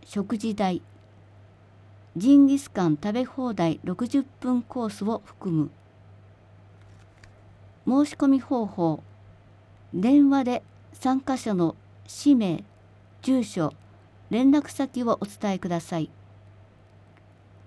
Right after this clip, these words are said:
申し込み期間、九月四日月曜日から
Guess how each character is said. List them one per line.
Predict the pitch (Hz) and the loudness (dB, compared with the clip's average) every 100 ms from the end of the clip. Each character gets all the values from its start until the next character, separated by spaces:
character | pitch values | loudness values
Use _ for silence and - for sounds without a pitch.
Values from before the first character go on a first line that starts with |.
| - - - - | -20 -20 -20 -4
申 | 240 285 | 0 0
し | 285 | -2
込 | - 262 | -2 0
み | 254 | 0
期 | - - | -6 -4
間、 | 202 170 - - - - - - - - - | -2 -2 -8 -20 -20 -20 -20 -20 -20 -20 0
九 | 285 | 4
月 | 285 277 | 4 2
四 | 175 180 165 - | -2 -2 -4 -6
日 | 170 170 - - | -6 -6 -8 -10
月 | 190 202 233 | -4 -4 0
曜 | 269 285 226 | 2 2 2
日 | 165 | -4
か | - | -4
ら | 151 | -6